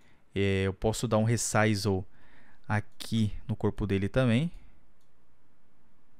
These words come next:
Acho que deixar um tamanho maior assim. É, vou também agora aumentar um pouquinho o braço dele. Vou fazer o meu aqui agora, hein, galera. Cadê?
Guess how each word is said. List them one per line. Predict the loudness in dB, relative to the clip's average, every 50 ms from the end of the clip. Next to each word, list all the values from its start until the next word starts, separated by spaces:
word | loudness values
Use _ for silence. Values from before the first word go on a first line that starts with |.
| -12 -12 -12
Acho | -12 -12 -12
que | -10 -6
deixar | -4 -4 -4 -2 -4
um | -4 -4
tamanho | -2 -2 0 0 2 2 2 2
maior | 2 0 2 2 2 2 2 0
assim. | 0 -2 -4 -2 0 0 0 -2 -4 -10 -16 -20 -20 -20 -20 -20 -20 -20 -20 -20 -20 -20 -20 -20 -20 -18 -18 -18 -18 -18 -18 -16 -16 -16 -14 -14 -14 -14 -10 -4
É, | -2 0 0 0 2
vou | 2 2 0
também | 4 4 6 6 8 8 8
agora | 8 8 8 8 8 8
aumentar | 6 6 6 6 6 6 6 4 4
um | 4 4
pouquinho | 2 -2 -2 0 2 4 4 6 4 2 0 -4 -8 -12 -14 -6
o | -4 -4
braço | 0 2 4 4 4 2 0 0
dele. | 2 4 4 4 4 2 -2 -6 -12 _ _ _ _ -20 -20 _ -20 _ _ _ _ _ _ _ _ -20 _ -20 -20 -20 -20 -20 -20 -18 -16 -16 -16 -16 -14 -14 -14 -14 -14 -12 -12
Vou | -12 -2
fazer | 2 4 4 6 6 6 6
o | 6
meu | 6 8 8 8 8 8
aqui | 6 8 6
agora, | 4 6 8 8 8 8 8
hein, | 8
galera. | 8 6 6 6 4 0 -2 -6 -8 -14 -16 -18 -18 -20 -20 -20 -20 -20 -8
Cadê? | -4 -4 0 0 0 0 0